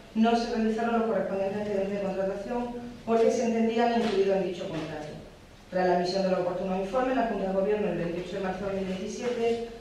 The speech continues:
acordó iniciar expediente de, de declaración de nulidad de las contrataciones verbales, concediendo audiencia a la reclamante, adoptando propuesta de resolución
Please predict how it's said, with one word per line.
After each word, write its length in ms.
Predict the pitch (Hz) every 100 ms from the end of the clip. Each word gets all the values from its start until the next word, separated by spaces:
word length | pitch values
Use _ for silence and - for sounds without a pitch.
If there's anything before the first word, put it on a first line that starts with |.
| -
acordó 520 | - 185 190 196 226 233
iniciar 340 | 226 226 202
expediente 440 | 202 196 196 220
de, 220 | 214 202 190
de 120 | 185 190
declaración 380 | 180 180 180 208
de 100 | 208
nulidad 340 | 208 208 214
de 60 | 185
las 120 | -
contrataciones 600 | 180 175 170 175 196 202
verbales, 500 | 202 214 240 233 233 - - - -
concediendo 500 | 220 214 196 196 208
audiencia 420 | 214 214 214 214 220
a 40 |
la 100 | 190
reclamante, 500 | 170 175 175 170 175
adoptando 440 | 165 - 185 190
propuesta 540 | 185 190 202 202 185 175 - - -
de 120 | 185 196
resolución 600 | 202 220 233 233 262